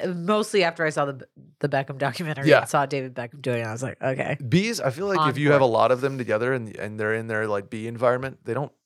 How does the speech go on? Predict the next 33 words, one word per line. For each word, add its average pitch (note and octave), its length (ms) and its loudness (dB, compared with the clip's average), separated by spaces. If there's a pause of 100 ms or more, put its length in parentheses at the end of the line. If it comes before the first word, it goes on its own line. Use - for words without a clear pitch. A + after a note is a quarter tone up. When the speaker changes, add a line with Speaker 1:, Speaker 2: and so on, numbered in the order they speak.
(100)
Speaker 2:
really A#2+ 180 -2
sting. C3+ 480 -2 (140)
Speaker 1:
Well, A#3 120 4
Speaker 2:
Like, A#3 80 2
Speaker 1:
you B3 60 0
Speaker 2:
it's C4+ 100 2
Speaker 1:
have C#4 100 2
Speaker 2:
kinda C3+ 140 4
Speaker 1:
the A2+ 60 0
Speaker 2:
like A#2 120 0
Speaker 1:
thing G3+ 160 4
Speaker 2:
they, C#3 60 0
Speaker 1:
on, C#3 220 -6
too. - 140 -6
Speaker 2:
yeah, C#3 220 6
Speaker 1:
You've G#2+ 120 2
Speaker 2:
you, C3 80 2
like, - 80 8
Speaker 1:
got - 100 -2
the - 60 0
Speaker 2:
pick F3 60 4
Speaker 1:
whole F#3+ 80 4
Speaker 2:
up B2+ 80 2
gallons C3 520 0
of E3 60 4
Speaker 1:
beekeeper D3+ 200 2
suit, D#3 520 -4 (180)
suit, D#3 420 0
and C#3+ 240 -10
you've C#3 160 -14
got C#3 180 2
Speaker 2:
Yeah. - 80 -4
Speaker 1:
the, B2 240 -4